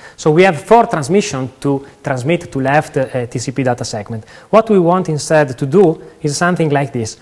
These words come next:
We have the transmitter that is wa-, that wants to send to the receiver a T C P data segment, and, uh, we find a segment here in the input queue. Then we transmit this segment,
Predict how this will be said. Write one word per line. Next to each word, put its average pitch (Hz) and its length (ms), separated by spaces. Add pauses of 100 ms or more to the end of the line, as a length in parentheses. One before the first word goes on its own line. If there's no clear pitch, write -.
(160)
We 165 120
have 220 120
the 202 80
transmitter 175 600
that 151 200
is 151 140
wa-, 151 220
that 143 200
wants 165 360
to 139 100
send 151 400
to - 80
the 131 120
receiver 139 420
a 127 180
T - 100
C 131 120
P 135 100
data - 220
segment, 220 440 (600)
and, 113 360
uh, 110 40
we 117 140
find 131 520 (380)
a 110 60
segment 127 460
here 131 320
in 117 180
the 110 360 (300)
input 143 400
queue. 208 240 (640)
Then 139 320 (1200)
we 170 140
transmit 151 420
this 127 160
segment, 165 480